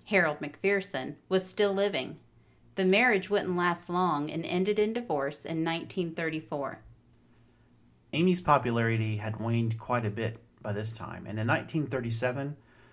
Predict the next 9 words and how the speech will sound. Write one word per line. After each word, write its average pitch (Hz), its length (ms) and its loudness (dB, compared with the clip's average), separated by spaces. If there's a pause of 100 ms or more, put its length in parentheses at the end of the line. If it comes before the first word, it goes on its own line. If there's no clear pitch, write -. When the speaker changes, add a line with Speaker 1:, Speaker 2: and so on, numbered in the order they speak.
(140)
Speaker 2:
she - 200 -6
surrendered 156 480 0
control 127 440 0
of 120 80 -6
her 113 120 -2
public 123 420 -4 (120)
and 107 140 -6
private 139 380 -2
life 98 320 -6